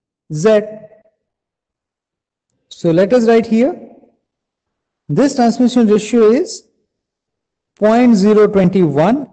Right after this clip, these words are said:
into pi. Now, how much module we have considered? We have considered two point seven five. So it's, uh, into two point seven five into number of teeth on rack, they have thirteen, then multiply with thirteen, then we'll get here one one two M M.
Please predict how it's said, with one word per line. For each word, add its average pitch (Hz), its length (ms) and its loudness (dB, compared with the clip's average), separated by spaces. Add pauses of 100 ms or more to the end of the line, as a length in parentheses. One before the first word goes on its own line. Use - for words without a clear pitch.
into 240 400 0 (180)
pi. 180 420 0 (460)
Now, 160 100 -2
how 180 200 0
much 277 240 0
module 226 400 0
we 262 60 0
have 262 120 2
considered? 254 460 -2
We 233 60 0
have 220 100 0
considered 233 420 -2
two 240 100 0
point 233 220 -2
seven 208 320 -2 (140)
five. 190 260 -2 (220)
So - 140 -6
it's, 170 220 -6
uh, 185 100 -2
into 208 480 -2
two 233 140 0
point 214 280 -2
seven 175 340 -2
five 180 440 -4
into 254 500 0 (320)
number 214 340 2
of 233 240 -2
teeth 311 320 0
on 233 220 0
rack, 185 360 0
they 160 160 -4 (120)
have 175 200 -20
thirteen, 220 640 -2 (680)
then 170 160 0
multiply 220 500 0
with 220 200 -2
thirteen, 185 600 -4 (240)
then 156 240 0
we'll 277 220 2
get 202 260 0
here 175 300 0
one 202 480 0
one 208 360 -4
two 247 280 -2
M 165 180 0
M. 110 280 -4